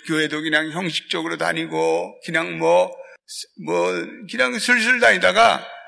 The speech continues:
이 하나님의 경험, 성령의 체험을 하고 나서 인생이 완전히 뒤바뀌는 거예요. 예, 예, 그때부터, 아, 이 하나님의 만남의 체험을 이 에스겔의 모든 지적인 세계관이 송두리째 바뀌고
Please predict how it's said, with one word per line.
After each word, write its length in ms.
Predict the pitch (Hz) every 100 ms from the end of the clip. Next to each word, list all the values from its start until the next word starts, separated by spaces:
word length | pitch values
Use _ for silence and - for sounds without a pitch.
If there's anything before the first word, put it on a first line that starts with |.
| - _ -
이 100 | 240
하나님의 1080 | 220 214 269 269 262 240 247 240 117 - 175
경험, 340 | 196 214 135 - - _
성령의 600 | - 214 262 269 269 269
체험을 360 | - 294 285
하고 200 | 262 240
나서 400 | 233 196 175 220 - _ _
인생이 560 | 190 277 262 262 254 135
완전히 480 | 185 330 370 349
뒤바뀌는 520 | 240 233 151 - 131 -
거예요. 140 | - - _ -
예, 680 | - 113 110 - _ -
예, 100 | 117
그때부터, 800 | 120 156 165 151 - 151 147 - - _ -
아, 420 | - - - - -
이 720 | 131 131 127 123 127 - _ _ _ -
하나님의 500 | - 120 123 123 127
만남의 460 | 123 127 131 127
체험을 580 | - - 123 120 156 147 - - _
이 180 | 131 123 -
에스겔의 680 | 131 135 - 143 147 143 - 151
모든 520 | 180 277 262 269 214
지적인 500 | - - 240 208 208
세계관이 480 | - 190 156 139 139
송두리째 640 | - 220 208 156 - 156
바뀌고 600 | 127 131 175 139 120 -